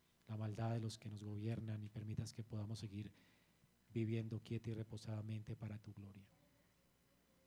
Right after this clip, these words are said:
Oramos para que aún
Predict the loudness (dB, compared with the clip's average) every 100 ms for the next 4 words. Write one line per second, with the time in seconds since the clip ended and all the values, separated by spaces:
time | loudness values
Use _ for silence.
0 | -20 -20 -20 -20 -20 -20 -20 -12 -2 4
1 | 4 4 0 -6 -10 -10 -8 -6 -6 -8
2 | -18 -20 -20 -20 _ -20 -20 -10 -2 0
3 | 0